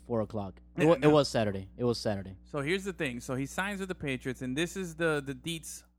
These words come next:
Speaker 2: on his deal with the Patriots, okay? Nine million guaranteed, all right? There's some incentive bonuses
Speaker 1: Yeah.
Speaker 2: that can bring it up to fifteen million
Speaker 1: Yep.
Speaker 2: at the end of the season. And then there's a team option for next season. If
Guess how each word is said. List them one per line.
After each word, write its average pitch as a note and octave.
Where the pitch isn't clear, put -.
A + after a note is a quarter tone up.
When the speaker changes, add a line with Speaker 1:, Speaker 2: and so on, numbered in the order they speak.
Speaker 2:
on C3
his B2
deal B2
with A#2
the A#2
Patriots, G#2+
okay? C#3+
Nine D3
million E3+
guaranteed, C#3
all A2+
right? B2
There's A#2+
some A#2
incentive C#3
bonuses C3+
Speaker 1:
Yeah. D3+
Speaker 2:
that B2
can A#2+
bring B2+
it B2+
up A#2+
to A#2+
fifteen C#3
million D3+
Speaker 1:
Yep. B2
Speaker 2:
at A#2+
the B2+
end B2
of A#2+
the A#2+
season. D3+
And E3
then D#3
there's C#3+
a C3+
team F#3+
option A#2+
for A#2+
next A#2
season. A#2+
If A#2